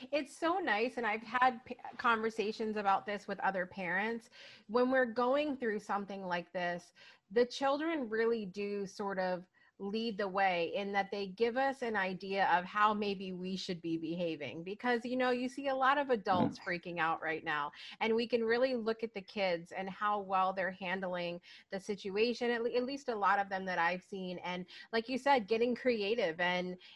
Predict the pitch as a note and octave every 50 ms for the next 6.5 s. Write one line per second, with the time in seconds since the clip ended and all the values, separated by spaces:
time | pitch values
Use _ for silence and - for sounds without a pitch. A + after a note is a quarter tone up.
0 | - _ G#3 G#3 G#3 G3 F#3 G3 G#3 G#3+ G#3+ A3+ A3 G3+ F#3 G3 G#3 G#3 - -
1 | A3+ G3+ F#3+ F#3+ F#3+ G3 G3 F#3 F#3 F#3 F3+ F3 - G3+ G3+ G#3 G3+ G3+ G3+ G3+
2 | F#3 G3+ G3 F#3+ F#3+ G3 G3+ F#3 - G3+ F3+ - G3 G3 G3 G3+ A3+ A#3 A#3+ A#3+
3 | A#3 A#3+ A#3+ A#3 A#3+ A#3+ B3 A#3 - A#3 A#3+ A#3+ B3 A#3+ A3+ B3 G#3+ C4 D4 C#4+
4 | F#3 E3 E3 E3+ F3 - - G#3 G3 G3 G3 F3 G3 G#3+ G#3+ G#3 G#3+ G#3+ A#3 A#3
5 | - D#4 A#3 G#3+ - - G#3+ F#3 F3 E3 D#3+ F3 F3+ F#3 - - G3+ G3+ G3+ G3
6 | - - - G#3+ G3 E3 C#3+ D#3 F#3